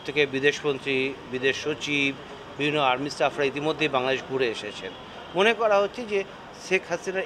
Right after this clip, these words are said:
এই সফর ভারত এবং বাংলাদেশের মধ্যে একটা অন্য দিক তৈরি করবে। কোন সে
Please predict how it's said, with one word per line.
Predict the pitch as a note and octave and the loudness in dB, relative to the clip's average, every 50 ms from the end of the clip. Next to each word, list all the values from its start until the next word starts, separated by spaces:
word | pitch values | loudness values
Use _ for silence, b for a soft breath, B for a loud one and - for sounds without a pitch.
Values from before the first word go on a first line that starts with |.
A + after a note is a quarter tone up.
| - | -4
এই | E3 E3+ D#3 - | -6 -6 -6 -6
সফর | - - - F#3 F3 - - C3+ B2 B2+ C3 A#2+ - | -4 0 0 0 0 0 -4 -4 -4 -4 -4 -6 -4
ভারত | A#2 B2 D3+ E3+ E3+ F3 | 0 0 0 0 0 0
এবং | F3 E3 D3+ | -2 -2 -2
বাংলাদেশের | C#3+ C3+ C3+ C#3+ C#3 D#3 D#3 | -2 -2 -4 -4 -6 -6 -6
মধ্যে | D#3 D#3 C#3 D3 D3+ | -6 -6 -2 -2 -2
একটা | C#3 D#3+ D3 - | -2 -2 -4 -2
অন্য | D3+ D#3+ E3 E3+ E3+ D#3+ C3+ C3 | -2 -2 0 0 -2 -4 -4 -6
দিক | D#3 G3+ F#3+ - - | -6 -8 -8 -4 -4
তৈরি | B2+ A2 A2 - - | -4 -4 -4 -6 -8
করবে। | G#2 G2 G#2 B B B B - - | -6 -6 -6 B B B B -8 -2
কোন | G3+ G#3 G#3 G3+ | 2 2 2 2
সে | - - C3+ | 0 -4 -6